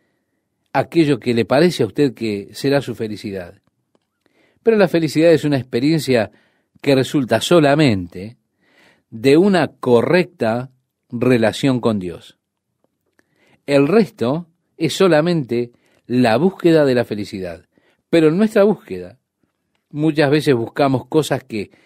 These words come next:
en ellas mismas hay vacuidad, es decir, están vacías, son incompletas.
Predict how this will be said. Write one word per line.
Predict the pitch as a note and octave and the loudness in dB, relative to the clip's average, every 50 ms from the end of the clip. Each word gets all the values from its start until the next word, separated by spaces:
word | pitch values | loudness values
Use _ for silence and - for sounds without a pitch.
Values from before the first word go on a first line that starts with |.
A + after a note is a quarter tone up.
| _ _ _ _ - | _ _ _ _ -6
en | - C#3 C3+ D3+ | -4 -2 0 0
ellas | D#3 C#3+ D#3 C#3+ C3+ | 0 0 0 -2 -2
mismas | D3 E3+ D#3 A2+ - - F#2 F2 - - - _ _ _ _ _ _ _ _ _ _ _ _ _ _ _ _ _ - | -2 -2 -4 -4 -6 -10 -16 -18 -18 -20 -20 _ _ _ _ _ _ _ _ _ _ _ _ _ _ _ _ _ -4
hay | C#3 C#3+ C#3 B2+ | 0 2 2 2
vacuidad, | A2 B2 B2 A2 - - A2+ A2 G#2 G2+ F#2+ F2+ F2 F2 - _ _ _ _ _ _ - | 2 2 0 0 0 -4 -4 -2 0 0 -2 -2 -6 -10 -16 _ _ _ _ _ _ -10
es | B2+ B2+ B2 | -6 -2 -2
decir, | B2 - - D3 C3+ | -2 -2 0 -2 -2
están | A2+ - - C3 B2 A#2+ | -2 0 0 -2 0 0
vacías, | B2 A#2 - - B2+ A2 F#2+ F#2 F2 - - - _ _ _ _ _ _ _ | -2 -2 -2 -4 -6 -6 -6 -8 -10 -14 -18 -20 _ _ _ _ _ _ _
son | - - D3 C#3 | -6 -4 -4 -4
incompletas. | B2+ A2+ A#2+ A2+ G2+ F#2+ - G#2+ F#2+ F2+ E2 _ - - - - _ _ | -2 -4 -4 -6 -6 -6 -8 -8 -8 -8 -10 _ -20 -20 -20 -20 _ _